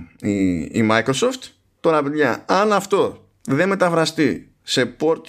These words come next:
κάπως του Halo Infinite, του multiplayer, που θα, ξέρουμε ότι θα είναι free to play. Το, το έχουν, το έχει πει η Microsoft ότι το, το multi του Halo Infinite θα είναι free to play.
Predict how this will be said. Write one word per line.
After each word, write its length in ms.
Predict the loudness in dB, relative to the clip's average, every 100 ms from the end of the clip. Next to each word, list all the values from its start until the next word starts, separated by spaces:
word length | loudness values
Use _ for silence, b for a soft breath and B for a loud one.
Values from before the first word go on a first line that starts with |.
| -20 _ _
κάπως 500 | 0 0 -2 -6 -6
του 140 | -8 0
Halo 440 | 0 2 2 2
Infinite, 380 | 0 0 -2 0
του 100 | 0
multiplayer, 440 | 0 -2 0 0 -2
που 100 | -2
θα, 100 | -2
ξέρουμε 320 | 0 -2 0
ότι 80 | 0
θα 60 | 0
είναι 80 | 0
free 80 | -2
to 120 | 0 0
play. 160 | 0 -6 _ _ _ _ _
Το, 160 | -4 -2
το 80 | -2
έχουν, 200 | -2 -2
το 80 | -2
έχει 140 | -2
πει 80 | 0
η 100 | 2 2
Microsoft 360 | 0 -2 -2
ότι 420 | -2 0 0 0 0
το, 440 | 0 2 2 0
το 100 | 0 0
multi 320 | 0 0 -4 -4 -6
του 140 | -6 0
Halo 180 | 2 2
Infinite 220 | 0 -2 -2
θα 60 |
είναι 100 | -2 0
free 120 | -2
to 100 | 0
play. 140 | -2